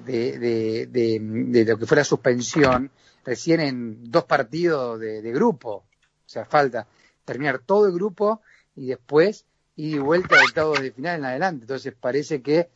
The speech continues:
llevarían la finalización del torneo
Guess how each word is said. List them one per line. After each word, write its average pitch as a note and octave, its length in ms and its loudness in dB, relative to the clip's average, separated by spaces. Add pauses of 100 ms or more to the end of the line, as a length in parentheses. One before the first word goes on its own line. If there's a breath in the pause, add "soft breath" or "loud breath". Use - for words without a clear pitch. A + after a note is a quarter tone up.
(340)
llevarían C3 960 2 (240)
la C3+ 200 2
finalización C3 600 -4
del D3 140 -2
torneo E3 680 2